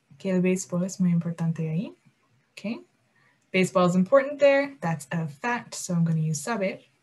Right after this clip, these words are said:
And lastly, pero yo no sé jugar, but I don't know how to play. That's a skill, so again, we'll use saber. Okay, excelente. Pues eso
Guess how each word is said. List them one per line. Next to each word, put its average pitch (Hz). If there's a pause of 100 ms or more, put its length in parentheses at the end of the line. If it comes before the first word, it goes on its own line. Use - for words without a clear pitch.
(1160)
And 214
lastly, 202
pero 247
yo 277
no 285
sé 277
jugar, 277 (540)
but 208
I 214
don't 220
know 214
how 208
to 190
play. 277 (680)
That's 170
a 170
skill, 233
so 175
again, 190
we'll 180
use 156 (180)
saber. 143 (3000)
Okay, 226
excelente. 247
Pues 185
eso 294